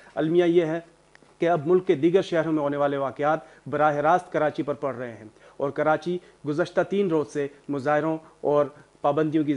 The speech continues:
जद में है। आज इसी सिलसिले में कराची की मौजूदा सूरत हाल पर बातचीत करने के लिए हमारे साथ प्रोग्राम में शामिल हैं Senior रहनुमा Doctor Farooq Sattar साहब। sir, welcome करेंगे आपको शो में।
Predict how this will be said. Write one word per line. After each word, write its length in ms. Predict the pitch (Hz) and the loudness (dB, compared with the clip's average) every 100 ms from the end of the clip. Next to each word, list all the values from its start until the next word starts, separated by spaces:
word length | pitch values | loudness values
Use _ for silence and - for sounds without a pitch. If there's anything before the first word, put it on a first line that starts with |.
| 120 | -4
जद 200 | 151 135 | -4 -4
में 120 | 120 | -8
है। 100 | 98 - _ _ _ _ _ | -14 -20 _ _ _ _ _
आज 300 | 135 147 147 - _ - | 0 0 0 -8 _ -12
इसी 180 | 147 208 | -6 -4
सिलसिले 360 | 180 160 147 139 | -4 -6 -6 -6
में 160 | 135 135 _ - | -8 -10 _ -6
कराची 300 | 147 151 175 | -2 -2 -2
की 80 | 160 | -2
मौजूदा 280 | 151 147 156 | -2 -2 -6
सूरत 300 | - 147 143 | -6 -8 -6
हाल 220 | 135 147 165 | -4 -4 -2
पर 220 | 147 147 - _ _ - - | -2 -4 -12 _ _ -20 -6
बातचीत 320 | 151 160 196 | -4 -2 -2
करने 240 | 175 147 135 | 0 -2 -4
के 80 | |
लिए 240 | 131 127 139 - - | -6 -8 -10 -14 -10
हमारे 220 | 135 143 | -4 -2
साथ 140 | 151 | -4
प्रोग्राम 300 | 135 135 135 | -6 -4 -4
में 100 | 139 | -4
शामिल 340 | 135 135 131 135 | -6 -6 -6 -8
हैं 120 | 151 - | -10 -12
Senior 340 | - 165 170 147 | -6 -2 0 0
रहनुमा 240 | 139 143 | -2 -4
Doctor 240 | 135 139 147 | -4 -4 -6
Farooq 300 | - 143 135 | -4 -6 -6
Sattar 300 | 143 143 131 | -8 -6 -6
साहब। 180 | 151 | -8
sir, 160 | 135 156 | -8 -6
welcome 340 | 143 139 143 | -4 -4 -4
करेंगे 240 | 139 135 135 | -4 -6 -6
आपको 200 | 127 131 | -8 -10
शो 200 | - 147 | -10 -6
में। 100 | 160 | -6